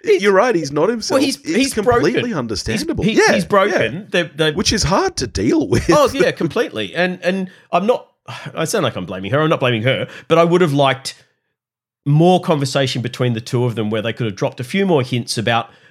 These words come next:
Speaker 2: Yeah.
Speaker 1: how they got to this place where they're not even speaking.
Speaker 2: Yeah.
Speaker 1: Um,
Speaker 2: Yeah.
Speaker 1: how did he,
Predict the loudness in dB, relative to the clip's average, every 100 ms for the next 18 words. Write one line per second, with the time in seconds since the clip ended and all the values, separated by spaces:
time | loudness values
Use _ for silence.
0 | _ -12 -10 -10 -4 0 2 2 2 -2
1 | -2 -2 -2 -2 -2 -2 -4 -2 2 2
2 | 2 -4 _ _ _ _ _ _ _ 2
3 | 4 4 2 -2 _ 0 2 2 0 -4
4 | -4 -2 -2 -2 -8 -8 _ _ _ _
5 | _ _ _ -14 -4 -4 -4 -4 0 0
6 | 0 -2 -4 -10 _ _ -4 0 2 2
7 | 0 -2